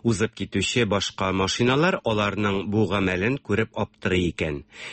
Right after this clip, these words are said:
Әнә шулай итеп, алар моннан дүрт ел элек күмелгән үзләре әйтмешле гаилә әгъзасы булган Джесси исемле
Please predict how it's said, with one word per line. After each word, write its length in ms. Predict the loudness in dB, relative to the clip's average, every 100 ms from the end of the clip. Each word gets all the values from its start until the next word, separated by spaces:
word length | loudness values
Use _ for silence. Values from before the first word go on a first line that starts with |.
| -2
Әнә 240 | 0 2 0
шулай 460 | -2 0 2 2
итеп, 260 | 2 0 -2 -14 -6
алар 300 | 0 4 4
моннан 460 | 4 4 4 4 2
дүрт 240 | 2 0 0
ел 240 | 0 2
элек 300 | 0 -2 -2
күмелгән 560 | 0 2 2 0 0 -2
үзләре 400 | 0 0 2 0
әйтмешле 560 | 0 0 0 0 0 0
гаилә 400 | 0 0 2 2 0 -2
әгъзасы 420 | 0 -2 0 0
булган 380 | 2 2 0 -2 -10 -8
Джесси 540 | -2 0 0 0 0 2
исемле 400 | 2 2 2